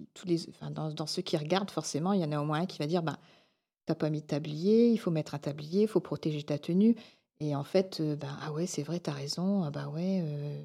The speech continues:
dit comme ça. » Et en fait, euh, du coup, ils se remettent en question et ils repartent sur de meilleures bases.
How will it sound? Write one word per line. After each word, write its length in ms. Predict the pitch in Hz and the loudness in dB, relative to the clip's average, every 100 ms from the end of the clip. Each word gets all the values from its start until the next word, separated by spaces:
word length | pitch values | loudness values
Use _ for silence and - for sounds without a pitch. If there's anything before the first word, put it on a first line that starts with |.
| 151 | -12
dit 140 | - 170 | -8 -4
comme 180 | 160 | -2
ça. » 480 | 156 - 190 196 165 160 - - - | -2 0 2 4 2 -2 -14 -14 -8
Et 120 | - 147 | -4 -2
en 80 | |
fait, 360 | 143 185 185 - | 2 2 2 2
euh, 520 | 156 151 147 147 147 | 2 2 2 0 -2
du 160 | 147 - | -4 -10
coup, 160 | - | -2
ils 20 | 208 | -2
se 100 | - | 0
remettent 300 | 160 151 151 | 0 0 -2
en 60 | |
question 600 | - 151 - - 208 220 | -2 -4 0 2 4 4
et 100 | 185 | 4
ils 200 | 156 143 - _ - | 2 -2 -8 _ -20
repartent 300 | - - - | -4 -4 -2
sur 100 | 170 | -4
de 120 | 160 | -2
meilleures 320 | 151 156 165 | -2 0 -2
bases. 280 | 151 147 - | -4 -10 -14